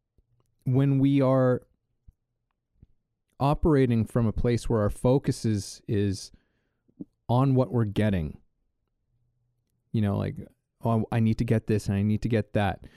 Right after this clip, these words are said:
And if I do this, I can get that. And if I do this, I can get that." That, I think, at its foundation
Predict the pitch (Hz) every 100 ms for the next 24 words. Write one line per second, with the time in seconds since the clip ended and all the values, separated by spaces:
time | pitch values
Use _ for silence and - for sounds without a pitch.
0 | - - 117 107 104 120 110 113 113 110
1 | 104 110 101 98 92 98 90 104 101 98
2 | 104 104 98 107 107 104 90 - 101 92
3 | 90 - _ _ _ _ _ _ _ _
4 | _ _ _ _ _ _ - _ _ _
5 | - 120 143 170 185 _ _ _ _ _
6 | _ _ _ _ _ _ _ _ 135 127
7 | 143 127 - 123 131 - - 120 117 113
8 | 101 110 127 113 95 92